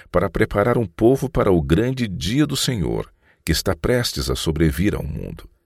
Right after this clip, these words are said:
Não temos nenhum tempo a perder. Precisamos animar esta obra. Quem sairá agora com nossas publicações? O Senhor comunica habilidade a todo homem e mulher que deseja cooperar com o poder divino.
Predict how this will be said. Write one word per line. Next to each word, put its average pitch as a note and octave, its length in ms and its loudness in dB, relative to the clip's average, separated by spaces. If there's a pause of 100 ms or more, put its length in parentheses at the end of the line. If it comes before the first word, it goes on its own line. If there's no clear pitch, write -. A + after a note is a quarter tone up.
(460)
Não B2+ 140 2
temos D#3+ 280 2
nenhum C3+ 220 0
tempo C#3+ 300 0
a - 20 -2
perder. A#1 560 -6 (480)
Precisamos G#2 540 0
animar F#2 600 2
esta B1 280 -2
obra. G1+ 440 -8 (420)
Quem C3 300 2
sairá B1+ 500 0
agora F2 460 0
com E2+ 160 4
nossas A#2+ 500 2
publicações? - 1040 -2 (880)
O A#2 80 -2
Senhor D3 380 0
comunica F2+ 580 0
habilidade D2+ 720 -2
a - 40 -4
todo D#2+ 300 2
homem E2+ 380 0
e C#2 40 0
mulher C#2 640 0
que - 120 -2
deseja F2+ 440 2
cooperar F#2 600 0
com D#2+ 140 2
o C#2+ 60 0
poder D#2+ 440 2
divino. A#1+ 560 -6